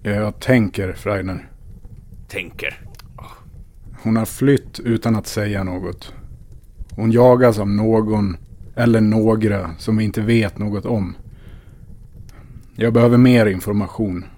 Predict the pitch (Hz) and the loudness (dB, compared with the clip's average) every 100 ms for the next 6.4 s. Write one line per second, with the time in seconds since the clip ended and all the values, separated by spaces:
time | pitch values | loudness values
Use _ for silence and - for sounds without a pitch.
0 | - - - - - 113 127 123 131 117 | -20 -20 -20 -18 -6 2 4 4 4 6
1 | 113 117 101 90 98 92 92 85 - - | 6 4 2 -2 -6 -6 -6 -10 -16 -20
2 | - - - - 120 117 127 117 120 113 | -20 -20 -18 0 2 4 2 2 2 6
3 | 117 113 95 90 92 - - - - - | 6 6 2 -2 -6 -8 -18 -20 -20 -20
4 | - - - - - - 131 143 127 117 | -20 -20 -20 -20 -20 0 6 8 8 4
5 | 113 113 113 113 104 107 113 113 127 117 | 4 0 0 0 2 0 2 4 6 6
6 | 107 104 101 90 | 4 2 -2 -4